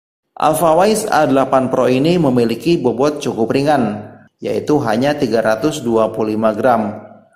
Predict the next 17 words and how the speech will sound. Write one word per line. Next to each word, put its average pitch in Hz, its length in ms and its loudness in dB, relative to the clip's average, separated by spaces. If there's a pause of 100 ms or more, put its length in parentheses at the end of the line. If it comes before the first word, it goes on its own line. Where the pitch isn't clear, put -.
(100)
Ukurannya 127 560 0
persegi, 139 720 0
sembilan 127 560 0
koma 123 240 0
dua 131 320 2
kali 139 320 0
sembilan 117 400 0
koma 110 120 0
dua 127 180 4 (100)
sentimeter 123 960 -4
dengan 110 320 -4
ketebalan 117 640 0 (160)
hanya 127 320 0
satu 139 480 -2
koma 117 240 -2
tujuh 123 320 -4
sentimeter. 101 880 -6